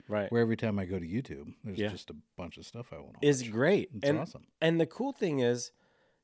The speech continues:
Speaker 1: you know, you can watch <clears throat> as much, uh, quote unquote, T V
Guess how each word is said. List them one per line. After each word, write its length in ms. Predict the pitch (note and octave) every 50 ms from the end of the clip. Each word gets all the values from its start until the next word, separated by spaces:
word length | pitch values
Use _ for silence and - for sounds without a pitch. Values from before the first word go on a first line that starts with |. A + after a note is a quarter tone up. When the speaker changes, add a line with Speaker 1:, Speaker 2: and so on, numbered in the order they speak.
| _ -
Speaker 1:
you 100 | D3 C#3+
know, 200 | C#3+ C#3 C3+ C3
you 280 | B2+ B2 C3 D#3 G3 G3+
can 240 | - A3 A3 F#3
watch 400 | C3 A#2+ A#2+ B2+ C3+ - - - _ _ -
<clears throat> 440 | - - - E3+ D3 C3 A2+ A2+ B2+
as 200 | A2 G#2+ G2 G#2
much, 400 | G#2 A2 B2+ - - - - - _ _ _ _ _ _ _ -
uh, 220 | - - - - - - - - - -
quote 240 | - - B2 B2 A#2+
unquote, 320 | A#2 A2 - A2 G2 G2
T 220 | - - A#2 A2 G2+
V 400 | G2+ A2 G#2+ G2 F#2 F2+ F2